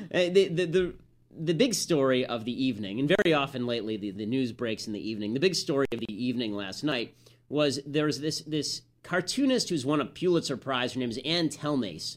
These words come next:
I believe is how it's pronounced. And Ann Telnace is a real piece of work. She's a nasty piece of goods, this Ann Telnace character. Uh, she has, in the past, drawn pictures of Senator Ted Cruz wearing a, a, w-, what are the Mexican hats called?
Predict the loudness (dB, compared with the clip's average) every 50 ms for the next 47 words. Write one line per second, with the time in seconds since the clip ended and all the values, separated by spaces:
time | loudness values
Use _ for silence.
0 | -14 -14 -12 -10 -8 -8 -8 -8 -8 -10 -10 -12 -12 -12 -12 -10 -10 -8 -8 -10
1 | -10 -12 -14 _ _ _ _ _ _ _ -2 0 2 2 2 0 0 0 2 2
2 | 2 2 0 0 2 4 4 4 4 2 0 -2 -4 -2 -2 0 0 0 -2 -4
3 | -8 -10 _ _ -2 -2 0 0 -2 0 2 6 8 8 8 8 6 2 -4 -8
4 | -12 -10 -8 -8 -6 -6 -8 -8 -10 -12 -14 -14 -18 _ _ _ _ _ -12 -10
5 | -6 -2 0 0 0 0 0 0 2 2 2 2 0 -2 -4 -6 -6 -6 -6 -6
6 | -8 -8 -8 -8 -8 -8 -8 -8 -10 -10 -8 -8 -6 -6 -6 -6 -6 -8 -8 -8
7 | -8 -8 -10 -10 -10 -10 -10 -10 -10 -12 -12 -12 -16 -20 -20 -20 _ _ -12 -10
8 | -8 -6 -4 0 2 2 2 0 -2 -6 -10 -10 -8 -6 -6 -6 -8 -6 -4 -2
9 | -2 -2 -4 -4 -6 -6 -4 -2 -2 -4 -4 -6 -8 -10 -16 _ -12 -6 -4 -4
10 | -2 -2 -4 -4 -6 -8 -8 -6 -6 -6 -6 -6 -8 -8 -8 -6 -4 -4 -4 -4
11 | -4 -6 -6 -6 -8 -10 -6 -2 2 4 4 4 2 0 -4 -8 -16 -20 _ _
12 | _ _ _ -2 2 4 4 4 4 4 4 2 0 -2 -4 -4 -4 -4 -4 -4
13 | -6 -6 -6 -6 -4 -4 -4 -6 -8 -12 -16 _ _ _ _ _ _ _ _ _
14 | -16 -12 -10 -8 -6 -6 -4 -6 -6 -2 0 0 2 2 0 0 -2 -2 -4 -8
15 | -10 -10 -10 -10 -10 -12 -12 -14 -14 -14 -16 -16 -18